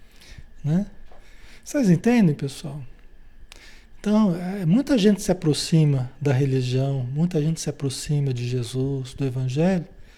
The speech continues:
mas com uma visão ainda muito presa ao ego. É o que eu vou ganhar com isso? O que eu vou ganhar com, é lógico que a gente ganha muito,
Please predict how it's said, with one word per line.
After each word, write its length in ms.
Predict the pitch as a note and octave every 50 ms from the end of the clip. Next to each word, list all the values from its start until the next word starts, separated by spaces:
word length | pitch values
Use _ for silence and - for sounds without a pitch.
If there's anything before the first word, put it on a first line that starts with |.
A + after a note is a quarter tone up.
| - - - - - - - - - - - - -
mas 180 | F3 F3 F3 -
com 140 | - - G#3
uma 100 | G#3 F#3+
visão 500 | F3+ G3 F3+ E3+ D#3+ F3+ G3 G3+ G3+ G3
ainda 380 | F#3 F#3 G3 G3+ G3+ A3 G#3
muito 260 | F#3+ F#3 G3+ G#3 - -
presa 400 | - - E3 E3+ F#3 F#3 F3+ G3
ao 160 | G#3 G#3+ G3+
ego. 520 | F3 F3 F#3 G#3+ A3 G3+ D#3+ C#3+ C3+ B2+ A#2+ - - - -
É 60 | A3+
o 80 | D#3 D#3
que 160 | - - B3
eu 80 | C4+ A#3
vou 180 | G3+ A3+ G#3+
ganhar 340 | F3+ G3 F#3+ F3 D#3 D#3 E3 E3
com 200 | - - E3 D3+
isso? 460 | C3 A2+ A2 - - - - - - - - - - - - - - - - - - - - - - - - - - - - - - - - -
O 20 | -
que 80 | -
eu 60 | G#3+ G3+
vou 160 | E3+ F3 E3
ganhar 320 | D3+ D#3+ D3+ D3 C#3+ C#3+
com, 140 | C3+ - G3+
é 40 | A#3
lógico 400 | A3+ B3 B3+ A#3 - - E3+ D3+
que 80 | -
a 60 | D3+ C3+
gente 240 | C#3 C#3 C3+ -
ganha 300 | B2 B2 C#3 C#3 C3 B2+
muito, 400 | B2 A#2+ C3+ D#3 F3 F3+ F3 -